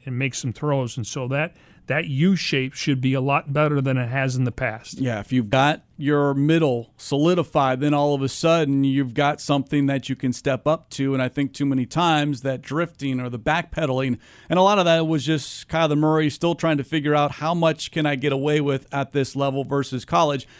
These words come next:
Speaker 2: where you could outrun anybody. And that's just not gonna happen here at the N F L level. But when you look at Hudson, three-time Pro Bowler, yet all three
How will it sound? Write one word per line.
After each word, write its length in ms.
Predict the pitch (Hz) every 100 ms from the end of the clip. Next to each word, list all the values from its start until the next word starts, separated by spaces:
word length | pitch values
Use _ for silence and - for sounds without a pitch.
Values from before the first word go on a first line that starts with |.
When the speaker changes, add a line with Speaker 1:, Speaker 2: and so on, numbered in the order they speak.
| - -
Speaker 2:
where 120 | 185
you 60 |
could 120 | 196 165
outrun 340 | 165 156 156
anybody. 480 | 185 202 139 - - _
And 220 | - 147 151
that's 160 | 160
just 220 | 165 147
not 180 | 156 143
gonna 140 | 147 120
happen 380 | 156 160 139
here 340 | 131 147 135 120 - -
at 180 | - 139
the 140 | 147 151
N 120 | 143
F 180 | 131 147
L 180 | 135
level. 240 | 139 160 127
But 120 | 123
when 160 | 135 139
you 80 |
look 220 | 165 175 - -
at 180 | 143 131
Hudson, 480 | 120 175 - 143 123 - - _
three-time 600 | 165 185 214 - 190 175 156
Pro 260 | 185 196
Bowler, 460 | 175 156 139 139 - - _
yet 280 | 156 165 160
all 260 | - 175 190
three 680 | - 180 180 185 165 156